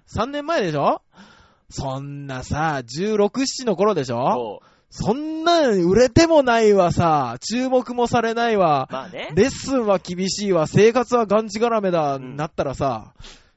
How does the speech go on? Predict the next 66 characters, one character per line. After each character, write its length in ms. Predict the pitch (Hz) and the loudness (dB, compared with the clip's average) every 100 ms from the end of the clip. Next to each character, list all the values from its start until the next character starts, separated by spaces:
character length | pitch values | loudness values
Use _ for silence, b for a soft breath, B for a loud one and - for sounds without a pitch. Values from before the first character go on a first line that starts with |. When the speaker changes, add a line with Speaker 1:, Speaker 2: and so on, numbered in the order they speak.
| _ _ _ _ | _ _ _ _
Speaker 1:
あ 120 | 208 | 6
る 240 | 494 453 | 8 8
よ。 200 | 190 104 - - | 8 0 -10 -10
Speaker 2:
ま 60 | - | -6
あ、 40 | |
で 60 | 185 | -4
も 80 | 170 | -4
ね、 140 | 139 | -6
恋 240 | 180 339 | -6 -6
愛 160 | 370 381 | -8 -8
ぐ 80 | 381 | -8
ら 100 | 294 | -8
い 60 | |
も 240 | 180 139 120 - | -8 -12 -12 -14
そ 80 | |
の 80 | 190 | -14
年 340 | - - 175 302 | -12 -10 -8 -8
頃 140 | 330 | -8
だ 80 | 339 | -8
か 80 | 185 | -8
ら 80 | |
し 80 | - | -10
た 100 | 311 | -10
い 100 | 359 | -10
も、 160 | 185 135 | -10 -14
し 140 | - | -12
た 120 | - 381 | -10 -10
い 80 | |
し、 320 | 190 202 160 - | -10 -12 -12 -8
多 140 | 277 | -2
分 200 | 151 151 | 0 0
し 20 | - | 0
ち 40 | |
ゃ 40 | |
う 20 | 640 | -4
よ、 60 | 587 | -6
Speaker 1:
う 20 | |
ん。 40 | - | -6
Speaker 2:
そ 100 | 294 | -10
ん 60 | |
な 100 | 165 | -10
も 220 | 170 294 - _ | -8 -8 -10 _
ん。 20 | |
Speaker 1:
す 220 | - 247 | -4 2
る 60 | 320 349 | 6 10
よ。 220 | 202 107 - - | 8 8 -2 -8
Speaker 2:
た 120 | 359 | -6
だ、 0 | |
た 60 | 302 | -4
だ 40 | |
そ 100 | 285 | -6
の 120 | 294 - | -8 -8
相 220 | 285 285 | -10 -10
手 140 | 302 | -10
が 240 | 220 185 - _ _ | -6 -6 -8 _ _
フ 100 | - | -20
ァ 180 | 269 370 | -18 -16
ン 60 | |
だ 80 | 185 | -16
っ 60 | - | -18
た 100 | - | -20
っ 20 | - | -20
て 80 | - | -20
い 80 | - | -20
う 60 | |
ね。 60 | _ | _